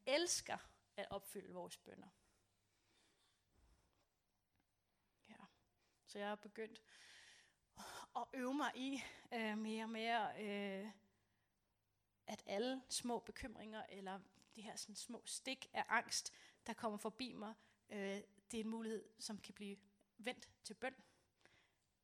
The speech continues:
Øh, jeg tror, at den onde, for jeg tror, Gud har en modstander. Han ønsker, at de her stik af angst, de ligesom skal drage mig væk fra Gud, øh, og få mig til at blive kynisk og desillusioneret. Men Gud, han tillader alligevel de her stik af angst,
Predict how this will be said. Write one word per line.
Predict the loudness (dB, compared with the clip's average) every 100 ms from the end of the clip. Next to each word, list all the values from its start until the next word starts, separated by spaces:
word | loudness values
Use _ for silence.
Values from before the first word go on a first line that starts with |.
| _
Øh, | -4 -2 0 -2
jeg | -2
tror, | -4
at | -4
den | -4 0
onde, | 2 2 -2 -12 -20 -20 -10
for | -6
jeg | -4
tror, | -6
Gud | -6 -4
har | 0
en | 4
modstander. | 4 4 0 -4 -4
Han | -2 0
ønsker, | 2 2 2
at | 0 0
de | -2
her |
stik | 0 0 -2 -8 -4
af | -2 2
angst, | 2 2 -4
de | -2
ligesom | -2 -2 -4
skal | -6
drage | -2 0 0
mig | -2 0
væk | 0 -2
fra | -6
Gud, | -4 -4 -4 -6 -14 -20 -20 -20 -16 0
øh, | 4 6 4 2 0
og | -2
få | -2
mig | 2
til | 2
at | 0
blive | -6 -8
kynisk | -4 -2 -4 -4 0 0 0
og | -6 -8 -4
desillusioneret. | -4 -2 -4 -8 -8 -6 -4 -6 -8 -16 -20 _ _ _ _ _ -20 -20 -20 _ _ _
Men | -6 -4
Gud, | -2 0
han | 0
tillader | 0 2 2 4
alligevel | 2 0 -2 -2 -2
de | -4
her | -2
stik | -2 0 -2 -6 -6
af | -4
angst, | 0 0 0 -2